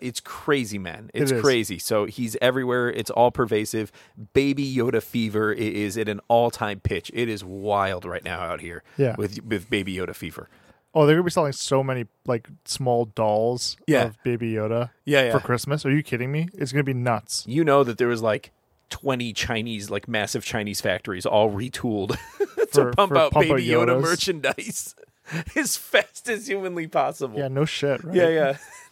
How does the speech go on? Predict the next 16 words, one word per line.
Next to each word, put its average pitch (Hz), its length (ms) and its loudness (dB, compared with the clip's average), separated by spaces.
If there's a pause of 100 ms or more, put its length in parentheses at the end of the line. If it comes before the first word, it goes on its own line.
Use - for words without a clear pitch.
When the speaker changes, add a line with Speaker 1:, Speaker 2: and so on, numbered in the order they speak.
Speaker 2:
Like, 160 240 4
seriously, 170 540 4
though, 117 180 0
like, 117 220 -4
think 190 200 -2
about 117 340 0
that. 113 300 -8
Speaker 1:
Yeah, 151 220 0
yeah. 139 160 -2
Speaker 2:
If 165 80 2
anyone, 208 460 2 (160)
like, 156 440 2
anyone 202 280 4
who's 180 160 4
been 143 360 -4
even 143 460 -4